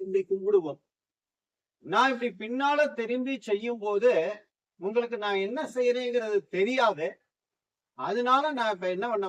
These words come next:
போறேன், இந்த காணொளிய பின்னால திரும்பி நின்னு செய்ய போறேன். உங்களுடைய சந்தேகம் முழுமையா நீங்கணுங்கிறதுனால ஒரு முறை ஐந்தாம் நிலை பயிற்சியையும் செய்முறையா காமிக்கிறேன்.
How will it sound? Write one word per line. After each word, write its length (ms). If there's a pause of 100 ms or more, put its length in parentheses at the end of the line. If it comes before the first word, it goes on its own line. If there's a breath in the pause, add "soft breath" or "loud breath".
(100)
போறேன், 260 (580)
இந்த 160 (140)
காணொளிய 500 (720)
பின்னால 520 (120)
திரும்பி 360
நின்னு 260 (140)
செய்ய 180 (120)
போறேன். 240 (1200)
உங்களுடைய 380 (140)
சந்தேகம் 640
முழுமையா 480 (160)
நீங்கணுங்கிறதுனால 880 (540)
ஒரு 240
முறை 200 (360)
ஐந்தாம் 400
நிலை 160 (120)
பயிற்சியையும் 640 (260)
செய்முறையா 580 (120)
காமிக்கிறேன். 480